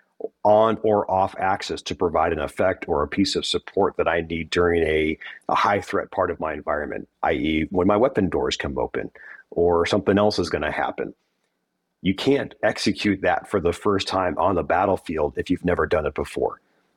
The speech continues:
You've gotta have the red flags. You've gotta have the B T Fs. You've gotta have these integration events. We send our pilots, our intelligence folks, and our mission planners to other bases and other countries to have these conversations with them. And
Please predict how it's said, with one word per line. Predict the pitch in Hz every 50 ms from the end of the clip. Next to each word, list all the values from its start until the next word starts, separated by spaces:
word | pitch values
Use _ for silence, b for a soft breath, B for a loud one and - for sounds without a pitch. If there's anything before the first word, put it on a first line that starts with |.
| _
You've | - 131 - 80
gotta | - 98 95 101 101 95
have | 85 92 92 87 85 82
the | - 80
red | 73 82 78 76 -
flags. | - - 69 - - - - -
You've | 82 80
gotta | - 92 87 92 92
have | 80 82 90 95 87 82
the | 85
B | - - 85 82 80
T | - - 80 78
Fs. | 71 - - -
You've | 82 76
gotta | - 82 90 92
have | 78 95 92 87
these | 87 95 90 -
integration | 90 98 87 85 78 85 85 87 - - 78 71
events. | - - 69 67 - - B B B B B B B -
We | 98 107
send | - - 127 120 113 120
our | 101 107 110
pilots, | - - - 107 107 117 95 82 - -
our | - 87 92 95 95
intelligence | 92 - 98 95 104 110 - 85 76 -
folks, | - - 71 69 - -
and | 87 85 82
our | 82
mission | 92 92 95 98 - 104 92
planners | - - 90 80 73 69 65 67 - B B B B B B B B -
to | - - 98 95 98 98 -
other | 110 110 107 110
bases | 98 - 95 104 113 101 - 90 78 78
and | 87 85
other | - 98 95 92 90
countries | - - - 113 104 - - 78 71 -
to | - 87
have | - - 120 117 127 - -
these | 107 95 - -
conversations | - 104 101 85 92 90 - 104 104 107 - 98 87 -
with | 76 67 -
them. | 57 60 - - _ _ _ _ -
And | 104 104 104 107